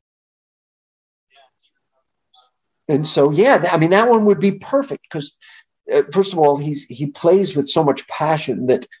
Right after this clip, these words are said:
you know, theoretically, if they traded for him, Tibbs would actually play him. But th-, th-, they're so disappointing that, but Rose does come back, and Rose brings you some of that too. But isn't that amazing, though?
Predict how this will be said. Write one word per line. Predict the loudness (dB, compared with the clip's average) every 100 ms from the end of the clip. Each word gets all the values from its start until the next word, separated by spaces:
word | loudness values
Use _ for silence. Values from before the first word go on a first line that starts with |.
| _ _ _ _
you | -4 0
know, | 0
theoretically, | 0 0 2 4 2 0 0
if | 0 -2
they | -4
traded | 0 -2 -2
for | -8
him, | -6 0 0 0
Tibbs | -2 -2 -2 -2
would |
actually | -2 -2 -4 -8
play | -4 0 0
him. | 0 -4 -10 _ _ _ _ _ -20 -14 -10 -4
But | 0 0 -2 _ _ _ _ _ -4
th-, | -2
th-, | -2 -4
they're | -4
so | -2 2 2
disappointing | 2 0 -4 -2 -2 0 -6 -8 -4
that, | 0 0 -2 _ _ _ _ -6 0
but | 0 0
Rose | -6 0 2 2 2
does | 0 0
come | -6
back, | 0 -2 -2
and | -2
Rose | 0 -2
brings | -4 -8 -8
you | -8
some | -4 -2
of | 0
that | -2 -2
too. | -2 -2 -4 _ _ _ _ _ _ _ -18
But | -10 -4 -4 -4 _ _ _ _ _ _ _ -2
isn't | 0 2
that | 2
amazing, | 2 0 0 -2 -2
though? | -2 -4